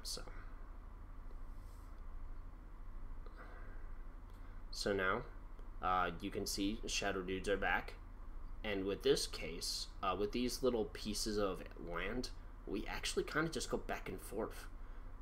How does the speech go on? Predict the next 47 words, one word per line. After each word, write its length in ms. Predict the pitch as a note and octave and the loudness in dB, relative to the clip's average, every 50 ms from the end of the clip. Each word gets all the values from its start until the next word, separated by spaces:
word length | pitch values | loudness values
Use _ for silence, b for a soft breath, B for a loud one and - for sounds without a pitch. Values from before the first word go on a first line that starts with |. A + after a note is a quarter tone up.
| - - | -4 0
Uh, 140 | F2 F2+ F#2 G2+ | 2 4 4 6
unfortunately, 600 | B2 B2+ - - E3 D#3+ - - C#3+ D3 C#3+ C#3 | 4 4 8 10 10 10 10 10 10 12 12 12
we 100 | C#3 C3+ | 10 8
can't 260 | - - D3+ D3 D3 | 6 2 2 4 4
do 120 | E3 E3 D#3 | 6 6 6
it 80 | A2+ | 6
with 180 | A2+ A2 - - | 6 4 4 4
this 140 | G2+ - - | 2 2 2
stage, 420 | - - - A2+ A2+ A#2+ - - | 0 2 4 4 4 4 2 0
and 140 | - G2+ G#2 | 0 2 2
this 140 | B2+ - - | 2 2 2
is 100 | G#2 - - | 0 -2 0
actually 380 | E2 E2+ F#2 - - - - - | 2 2 2 2 2 0 2 4
<laughs> 40 | - | 4
a 120 | A2 - | 4 6
scary 380 | - - - - F2+ F2 F2 - | 4 2 0 0 0 0 0 0
part 220 | - G2+ G2 G2 | 2 4 4 4
of 60 | G2 | 4
the 80 | G#2 G2+ | 2 2
stage. 500 | - - A2 G2+ G#2 G#2 - - - B B B B B B B B B B B B - - | 2 4 6 6 6 4 2 -2 -4 B B B B B B B B B B B B -2 0
Uh, 240 | E2+ E2+ E2 D#2+ E2 | 0 2 2 2 0
we 80 | G2+ | 2
got 200 | F#2 A2 G#2 F#2+ - - - - - - - - | 2 2 2 2 0 -4 -6 -8 -6 -6 -4 -2
immediately 600 | F#2 G#2 B2+ E3+ E3 C3+ D#2 E2 D2+ D#2+ E2 - - - | 2 4 4 6 6 6 4 4 0 -6 -6 -8 -2 6
out 180 | - A#2+ D#3+ D#3+ | 8 8 10 10
of 80 | B2 | 8
the 60 | G2+ | 6
gate 420 | F2 F2 E2+ D#2+ D#2+ D#2 - - - - - - - - - - - - - - - - - - - - - - - - - - - - - - - - - - - - - C#3+ C3 A#2+ - | 4 2 0 0 0 -2 -4 -4 -6 -6 -8 -8 -8 -8 -8 -8 -8 -8 -8 -8 -8 -8 -8 -6 -8 -8 -8 -8 -8 -8 -10 -10 -10 -10 -10 -8 -8 -8 -6 -6 -6 -4 -2 -2 -2 8 12
gold 400 | C#3+ C3 A#2+ A2 G#2 G2 F#2+ - | 12 12 12 12 12 10 8 4
ninjas. 800 | F2 F2 F2 F2 F2 F2 F2 F#2 G2 A#2 C3 - - - - - - - - | 2 2 0 0 0 -2 0 2 2 2 2 0 -2 -2 -2 -4 -4 -2 0
That 280 | F#2 F#2 F#2+ G2 - - | 0 2 2 0 0 -2
can 260 | - F#2+ F#2 F2+ E2+ - | -2 -2 -2 -2 -2 -2
be 100 | F2+ F2 | -2 -2
tough. 380 | - - F#2+ G2 G2+ - - - | 0 2 2 2 2 0 -2 -4
And 140 | G2+ G2 F#2+ | -2 0 0
then 160 | F#2 F#2 F2+ | 0 0 0
we 100 | F#2 F#2+ | 0 0
get 200 | F#2 - F#2+ F2 | 0 0 -2 -2
to, 280 | - - F#2 F2 F2 F2 | -2 -2 0 0 2 2
uh, 260 | F2 E2+ E2+ E2+ F2 - | 4 4 4 4 2 2
one, 220 | E2 G2+ A#2 A2+ G#2 | 2 2 4 4 4
probably 240 | - C3+ D3 D#3 C#3 | 4 6 8 8 8
one 80 | A2 A2 | 8 6
of 80 | G#2 | 4
my 100 | G2 F2+ | 4 2
funniest 480 | - - - A#2+ G#2+ G2+ G2 F2+ - - | 0 -2 2 2 4 4 4 2 0 0
nicknames, 640 | F2 E2+ - - - E2 E2 F2 F2 - - - | 0 -2 -2 -2 -2 -2 -2 -2 -2 -2 -2 -4